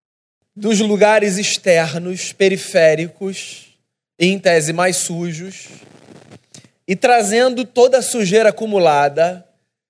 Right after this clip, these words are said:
pro lugar mais puro da casa, reunindo ali todo o lixo e toda a sujeira, e então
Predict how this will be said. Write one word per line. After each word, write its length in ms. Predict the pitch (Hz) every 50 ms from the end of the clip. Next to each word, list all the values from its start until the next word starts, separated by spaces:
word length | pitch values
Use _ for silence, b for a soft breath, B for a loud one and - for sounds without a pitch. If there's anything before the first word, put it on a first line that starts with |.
| _ _ _ _ _ -
pro 180 | 185 208 220
lugar 440 | 220 226 214 185 185 196 185 175 175
mais 280 | 180 202 220 208 - -
puro 300 | - - 214 226 226 220
da 140 | 196 202 185
casa, 720 | - - 175 160 147 147 151 147 147 156 170 175 185 185 - _ _ _ _ _ _ _ _ _ _ _ _ _ _ _ _ _ _ _ _ _ _ _ _ _ _ _ _ _ _ _
reunindo 420 | - 220 220 220 220 226 254 254 240
ali 180 | 220 214 214
todo 220 | - 254 254 226 247
o 40 |
lixo 720 | 233 208 226 226 233 214 - - - - 254 269 262 254 233 -
e 60 | 170
toda 260 | - 202 208 202 208
a 20 |
sujeira, 680 | 185 - - 190 170 135 139 143 143 151 151 160 170 156 170
e 80 | 196
então 680 | 208 214 226 214 - 208 196 185 175 175 185 196 214